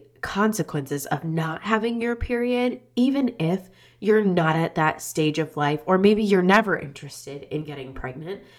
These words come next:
And so it almost feels like having it doesn't matter, right? But in reality, it does. So let's talk quickly about the long-term health consequences first, because I think those are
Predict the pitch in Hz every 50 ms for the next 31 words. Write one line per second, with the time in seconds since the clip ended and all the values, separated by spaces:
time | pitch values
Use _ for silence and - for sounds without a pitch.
0 | - _ - - 165 165 160 - - - 165 160 160 160 156 156 170 170 170 170
1 | 165 - - - 180 175 180 170 180 175 175 175 165 175 190 208 208 214 208 208
2 | 208 196 214 208 - 156 160 180 - 254 160 156 - - - - _ _ _ _
3 | _ - 165 147 147 175 214 233 226 - _ _ - - - - _ _ - 170
4 | 170 170 170 170 165 156 156 156 151 151 147 135 - - - - - - - -
5 | - _ _ _ _ _ - - - - 214 196 185 185 190 190 185 190 226 226
6 | - - - - - - 294 320 320 - - _ _ _ _ - - 180 175 -
7 | 175 180 175 165 156 156 156 156 - - 165 160 156 156 156 143 143 143 147 147
8 | 170 196 202 202 - - 247 247 269 277 277 285 285 _ _ _ _ _ _ _
9 | _ - 240 247 247 247 - - 240 240 220 226 233 - - 233 220 220 - 220
10 | 208 214 - - - - - - - - - 208 202 - - - - - - -
11 | _ _ - - - - 220 226 220 247 254 254 285 262 254 254 247 240 240 240
12 | 233 226 - - - 196 190 190 185 180 180 180 180 180 180